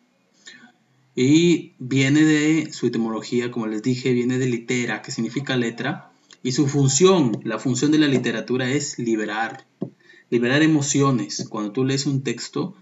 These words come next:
puedes darte cuenta de que te libera ciertas, ciertas sensaciones. Algunos sienten la sensación de soledad, algunos se sienten tristes, otros lloran con, leyendo libros,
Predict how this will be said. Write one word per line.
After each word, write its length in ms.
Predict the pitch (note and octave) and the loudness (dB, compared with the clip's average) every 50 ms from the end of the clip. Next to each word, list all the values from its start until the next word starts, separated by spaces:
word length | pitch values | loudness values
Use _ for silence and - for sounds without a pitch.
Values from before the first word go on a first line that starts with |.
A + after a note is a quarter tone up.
| _ _ _ _ _ _ _ _ _ | _ _ _ _ _ _ _ _ _
puedes 280 | - A2 A2 A#2 A2+ A#2+ | -4 -2 -2 0 0 0
darte 320 | A#2+ A#2+ B2+ - C3 B2+ | -2 -2 -2 -2 -2 0
cuenta 540 | - B2+ A#2+ A#2 A#2 C3 C#3 D#3 F3 - - _ _ _ _ _ _ - - | 0 0 0 0 0 -2 -2 -4 -4 -6 -12 _ _ _ _ _ _ -20 -10
de 240 | A2+ A2 A2 G#2 G2+ | -6 -6 -6 -6 -4
que 600 | - G#2+ G#2 G#2 G#2 G2+ G2+ G2+ G2+ G2+ - _ _ _ _ _ | -4 -4 -4 -2 -4 -4 -4 -6 -8 -10 -14 _ _ _ _ _
te 400 | - C3 B2 A#2+ A#2+ A#2 A#2 A#2 - - F2 - - G#2+ | -2 0 0 0 0 0 -2 -4 -6 -10 -14 -16 -10 -6
libera 720 | B2 B2+ B2 B2 A#2 B2+ C3 C3 C3+ C#3 C#3 C#3+ C#3+ C#3+ | -2 0 0 2 2 2 0 0 0 0 0 0 0 -2
ciertas, 1040 | C#3 - - - B2 B2 B2 B2+ C3 C3 - C3+ C3+ C#3 C3+ - - - - - _ _ _ _ _ _ _ _ _ _ _ _ _ _ _ _ _ _ _ _ _ _ _ - | -2 -4 -4 -2 0 0 0 0 -2 -4 -6 -4 -4 -4 -4 -4 -6 -8 -10 -14 _ _ _ _ _ _ _ _ _ _ _ _ _ _ _ _ _ _ _ _ _ _ _ -14
ciertas 520 | B2 C3 - - C#3 C3+ C3+ C#3+ C#3+ C#3 | -8 -4 -2 0 0 0 0 -2 -2 -2
sensaciones. 960 | D3+ C3+ - - A2 - - - A2 G2+ G2 F#2 - - - - - - - _ _ _ _ _ _ _ _ _ _ _ _ _ | -2 -2 -2 -2 -4 -4 -4 -4 -4 -6 -6 -8 -10 -12 -14 -14 -14 -16 -20 _ _ _ _ _ _ _ _ _ _ _ _ _
Algunos 460 | - G#2 G#2 G#2+ A#2 B2 B2 B2 B2 | -8 -6 -4 -2 0 0 0 0 0
sienten 760 | - A#2+ A2+ - - A#2 A2+ A2 G#2+ G#2+ G#2 G2+ G#2+ G#2 - _ _ | -2 -4 -4 -4 -4 -4 -4 -4 -6 -6 -6 -8 -10 -12 -18 _ _
la 160 | - A#2 A2 G#2+ | -10 -8 -8 -6
sensación 460 | - A#2 A2 A#2 G#2 - - A2+ G#2+ | -8 -8 -8 -6 -6 -6 -6 -6 -6
de 100 | G#2+ G#2 | -6 -6
soledad, 680 | - - G2+ G2 G2 F#2+ F#2+ G2 G#2+ A#2+ B2+ B2+ - _ _ _ _ _ _ _ _ _ - - _ _ | -6 -8 -8 -10 -10 -10 -12 -12 -12 -12 -12 -14 -18 _ _ _ _ _ _ _ _ _ -20 -20 _ _
algunos 380 | - A2 A2+ A#2+ A#2+ A#2+ A2+ - | -8 -4 -2 -2 -2 -2 -2 -4
se 60 | A2 | -6
sienten 360 | - A#2 G#2 G2+ A2 G#2 G2+ | -6 -6 -6 -6 -6 -6 -6
tristes, 520 | A2 A2 B2 D3+ D#3 - - A#2+ G#2 - - | -4 -4 -4 -4 -4 -6 -6 -8 -6 -6 -6
otros 300 | A#2 A#2 C3+ C#3+ C3 A#2 | -6 -4 -2 -2 -2 0
lloran 320 | B2+ D3 F3 F3 D3 B2+ | -2 -2 -2 -2 -4 -4
con, 240 | A#2+ A2 G#2 G#2 G#2 | -6 -6 -6 -4 -4
leyendo 320 | G#2 G#2 G#2 A2 A2 G#2+ | -4 -4 -4 -4 -4 -4
libros, 520 | G#2+ G#2 G2+ G2+ G2+ G2+ G2 - - - | -4 -6 -6 -8 -12 -14 -16 -18 -20 -20